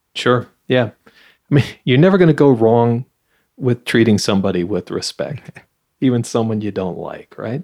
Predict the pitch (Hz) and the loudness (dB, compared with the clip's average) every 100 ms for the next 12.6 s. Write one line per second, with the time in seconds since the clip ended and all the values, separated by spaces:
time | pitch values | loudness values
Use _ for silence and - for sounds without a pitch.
0 | - - 90 87 _ _ _ _ _ 110 | -14 -14 -14 -14 _ _ _ _ _ -10
1 | 95 90 90 101 _ _ _ _ _ _ | -8 -8 -12 -18 _ _ _ _ _ _
2 | _ _ _ _ _ _ _ _ _ _ | _ _ _ _ _ _ _ _ _ _
3 | _ _ _ _ _ _ _ _ _ _ | _ _ _ _ _ _ _ _ _ _
4 | _ _ _ _ - - - 113 - 123 | _ _ _ _ -20 -8 -4 -2 0 0
5 | 113 101 - 104 104 101 90 82 - 90 | 0 -2 -4 -2 -2 -2 -4 -8 -10 -10
6 | 76 78 - _ _ _ _ _ _ _ | -10 -14 -20 _ _ _ _ _ _ _
7 | _ _ _ _ _ 107 101 - 113 107 | _ _ _ _ _ -4 -4 -4 -4 -2
8 | 104 101 95 92 90 87 85 85 92 _ | -2 -4 -6 -8 -6 -8 -10 -14 -18 _
9 | _ 98 90 - 120 113 - _ _ 107 | _ -10 -6 -2 -2 -4 -10 _ _ -10
10 | 92 - - - 110 104 98 95 - 90 | -8 -10 -14 -6 -6 -4 -6 -8 -10 -12
11 | 85 90 85 90 _ _ _ _ 120 82 | -10 -10 -10 -16 _ _ _ _ -18 -12
12 | - - 104 104 _ | -12 -4 -4 -4 _